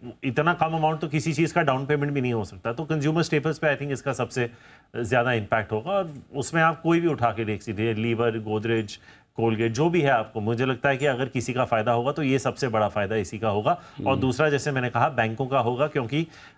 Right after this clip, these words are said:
Speaker 1: मुझे नहीं लगता कि अभी तुरंत इतना जो net interest margin की प्रेशर की बात हो रही थी, क्योंकि अभी deposit growth आ जाएगा,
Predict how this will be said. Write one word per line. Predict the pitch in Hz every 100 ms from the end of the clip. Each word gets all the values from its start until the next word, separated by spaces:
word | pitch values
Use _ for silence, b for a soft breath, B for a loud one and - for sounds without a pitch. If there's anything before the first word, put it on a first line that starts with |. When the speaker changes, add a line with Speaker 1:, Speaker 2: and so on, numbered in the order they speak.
| -
Speaker 1:
मुझे | 120 123
नहीं | 127 131
लगता | 127 135 120
कि | 127
अभी | 120 131
तुरंत | 131 - 123 139 139
इतना | 135 151 170
जो | 156
net | 156 135
interest | 135 131 135
margin | 139 120 139
की | 123
प्रेशर | 127 - - 120 104
की | 117 123
बात | 110 101
हो | 104
रही | 110
थी, | 131
क्योंकि | 131 127 110
अभी | 135 127
deposit | 117 113 107 117
growth | 113 110 110
आ | 104
जाएगा, | 101 98 139